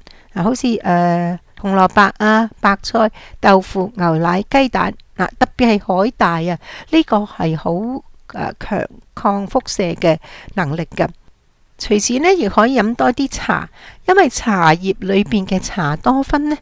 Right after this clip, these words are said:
呢個物質係有好強嘅抗氧化活性嘅，可以清除人體裏邊嘅氧自由基，噉呢，就可以達到抗輻射、增強人體嘅免疫力嘅作用嘅。噉所以呢，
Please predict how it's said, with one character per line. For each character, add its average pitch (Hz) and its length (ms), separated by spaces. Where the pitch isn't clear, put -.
呢 320 160
個 269 100
物 254 40
質 247 360
係 180 140
有 160 180
好 180 180
強 147 340
嘅 165 120
抗 185 360
氧 156 240
化 156 240
活 156 180
性 156 400
嘅， 139 120
可 247 120
以 294 140
清 339 200
除 240 120
人 143 280
體 165 460
裏 175 240
邊 160 280
嘅 165 260
氧 175 300
自 - 160
由 139 280
基， 220 260
噉 - 100
呢， 339 80
就 214 100
可 214 140
以 262 100
達 175 300
到 185 120
抗 180 300
輻 - 180
射、 147 320
增 311 200
強 156 240
人 147 240
體 - 140
嘅 190 260
免 156 200
疫 165 60
力 147 200
嘅 - 160
作 - 220
用 135 240
嘅。 151 140
噉 320 160
所 277 160
以 262 140
呢， 254 140